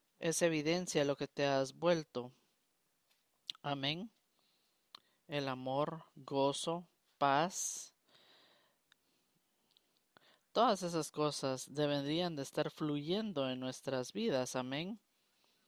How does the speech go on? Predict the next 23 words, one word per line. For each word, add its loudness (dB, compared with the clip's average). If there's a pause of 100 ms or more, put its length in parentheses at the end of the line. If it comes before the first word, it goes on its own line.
(480)
Nadie 2
es -2
perfecto, 0
Pastor 0
Everett. 0
Nadie 0
es -2
perfecto. -2
No, -4
yo -2
no -2
estoy 0
diciendo 0
que -4
seas -2
perfecto. -4
Yo 0
estoy -2
preguntando -4
cuál 2
es -4
tu -6
patrón. 0